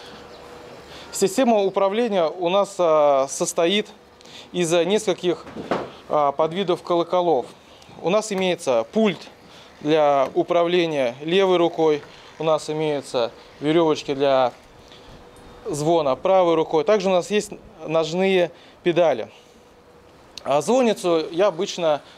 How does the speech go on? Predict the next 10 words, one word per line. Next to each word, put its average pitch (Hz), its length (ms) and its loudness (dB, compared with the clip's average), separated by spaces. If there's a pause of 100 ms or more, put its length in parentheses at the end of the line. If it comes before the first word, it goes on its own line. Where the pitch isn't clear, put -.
ассоциирую 190 680 0
с - 80 -12
таким 180 300 -2
музыкальным 170 340 -2
инструментом, 185 400 -2
как, 151 260 0
а, 143 100 4
барабанная 175 380 0
установка, 208 560 0
либо 170 540 0